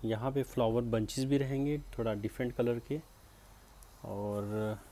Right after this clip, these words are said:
दुपट्टा जो है यहाँ तक रहेगा, पूरा डायमीटर का दुपट्टा है, ड्यूल शेड में यहाँ तक दुपट्टा होगा। और उसके बाद जो है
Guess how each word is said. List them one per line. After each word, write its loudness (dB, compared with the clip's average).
दुपट्टा 4
जो 2
है -2
यहाँ 0
तक 4
रहेगा, -2
पूरा 2
डायमीटर 2
का 0
दुपट्टा -2
है, -6
ड्यूल 2
शेड -2
में -2
यहाँ -2
तक 0
दुपट्टा -2
होगा। 0
और -4
उसके 2
बाद 8
जो 4
है -2